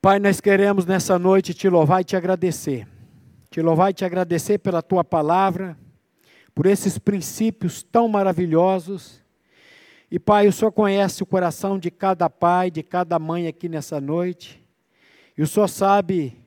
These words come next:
o quão proprietários nós queremos ser dos nossos filhos. Mas nos ensina, Pai, a ser embaixadores. Nos ensina pelo teu Espírito a entregar os nossos filhos,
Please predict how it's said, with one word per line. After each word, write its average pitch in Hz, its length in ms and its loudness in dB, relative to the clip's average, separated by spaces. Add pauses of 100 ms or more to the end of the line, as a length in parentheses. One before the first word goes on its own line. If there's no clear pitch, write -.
(720)
o 151 100 -6
quão 208 440 0
proprietários 190 1120 0
nós 165 220 -4
queremos 175 400 -4
ser 202 180 2
dos 175 160 -4
nossos 143 420 -6
filhos. 113 560 -14 (320)
Mas 165 240 4
nos 202 220 0
ensina, 220 500 0
Pai, 160 300 0
a 151 60 -2
ser 185 240 -4
embaixadores. 143 1040 -2 (420)
Nos 147 160 2
ensina 220 460 0
pelo 208 240 4
teu 214 260 2
Espírito - 640 0
a 185 40 0
entregar 160 680 -2 (400)
os 120 100 -8
nossos 160 420 0
filhos, 208 600 2